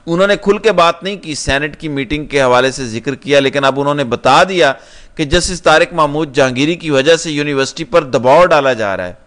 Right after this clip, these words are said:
یعنی ان کی ایک ڈگری جو موجود ہے اس کو جعلی قرار دینا ہے۔ جو بھی تحقیقات ہو رہی ہیں، سارا کچھ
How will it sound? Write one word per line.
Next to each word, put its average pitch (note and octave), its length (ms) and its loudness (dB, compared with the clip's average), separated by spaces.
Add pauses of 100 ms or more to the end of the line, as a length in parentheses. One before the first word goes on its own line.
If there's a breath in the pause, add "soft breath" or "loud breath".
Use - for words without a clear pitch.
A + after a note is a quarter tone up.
(420 soft breath)
یعنی C#3 180 0
ان D#3+ 160 -2
کی - 140 -12
ایک D#3 360 0 (140)
ڈگری C3 400 -2
جو E3 160 2
موجود D#3 460 2
ہے C3 140 4 (280 loud breath)
اس F3+ 160 -6
کو A3+ 100 -2
جعلی G#3+ 540 0
قرار E3 340 2
دینا D#3 360 -2
ہے۔ E3 80 0
جو D3+ 160 -2
بھی E3 120 -2
تحقیقات C#3+ 640 0
ہو C3+ 120 2
رہی C3+ 140 -2
ہیں، C3+ 60 -2
سارا A2 280 0
کچھ G#2 300 -10